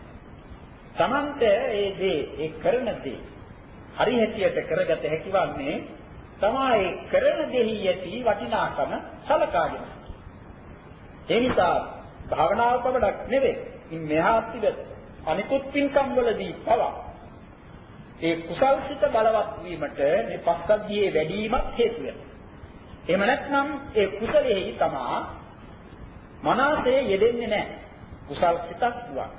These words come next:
ඒ කුසල් සිත අපි ගනිමු. පිරිසක් සිටිනවා. අපි මේ පිරිසම ගනිමු.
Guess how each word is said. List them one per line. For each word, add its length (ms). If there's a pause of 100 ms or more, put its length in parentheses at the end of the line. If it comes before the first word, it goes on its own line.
(120)
ඒ 160
කුසල් 420
සිත 220 (260)
අපි 200
ගනිමු. 300 (920)
පිරිසක් 500
සිටිනවා. 420 (380)
අපි 160
මේ 200
පිරිසම 400
ගනිමු. 380